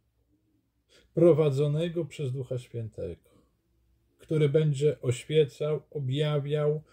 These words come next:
e, prawda, wylewał się, udzielał się.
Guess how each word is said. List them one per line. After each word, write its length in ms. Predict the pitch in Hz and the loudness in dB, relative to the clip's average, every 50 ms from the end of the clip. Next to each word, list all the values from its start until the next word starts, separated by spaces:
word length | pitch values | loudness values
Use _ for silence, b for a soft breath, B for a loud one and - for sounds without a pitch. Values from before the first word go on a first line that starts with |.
| b b b b b b b _ | b b b b b b b _
e, 320 | - 135 135 135 135 131 123 | -12 -8 -6 -2 -2 -2 -2
prawda, 600 | 143 147 147 135 131 135 131 151 147 147 - - _ _ _ _ - | 0 0 2 2 0 0 0 0 0 0 -2 -6 _ _ _ _ -12
wylewał 840 | 107 101 107 143 156 160 160 165 165 165 156 131 117 110 104 104 - | -8 0 4 6 6 6 6 4 4 2 2 2 0 -2 -4 -6 -8
się, 260 | - - 117 - - | -8 -10 -10 -10 -8
udzielał 800 | - 180 170 147 123 123 156 160 156 151 143 131 117 107 101 98 | -4 -2 0 0 0 0 0 0 0 0 0 0 0 -2 -4 -6
się. 460 | - - - - - 113 - - - | -10 -12 -18 -18 -18 -18 -18 -20 -20